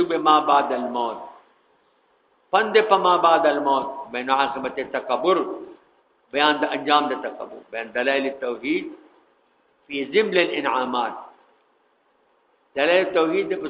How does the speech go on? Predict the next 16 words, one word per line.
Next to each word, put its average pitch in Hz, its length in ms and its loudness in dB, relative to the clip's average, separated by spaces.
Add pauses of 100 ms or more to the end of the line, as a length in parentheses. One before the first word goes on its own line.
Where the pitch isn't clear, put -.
صورت 214 280 2
د - 40 -2
انعاماتو. 143 580 -4 (1120)
فی 139 120 -6 (120)
تذکیر 151 400 -4
بعلاء 131 440 0
الله. 120 340 -4 (1120)
کې 131 80 -8 (100)
پند 180 240 0
د 165 180 0
خدای 139 300 0
په 139 80 -4
انعامات. 117 440 -8 (2750)
و 127 100 -4
ذکر 185 300 -4
دلائل 147 260 2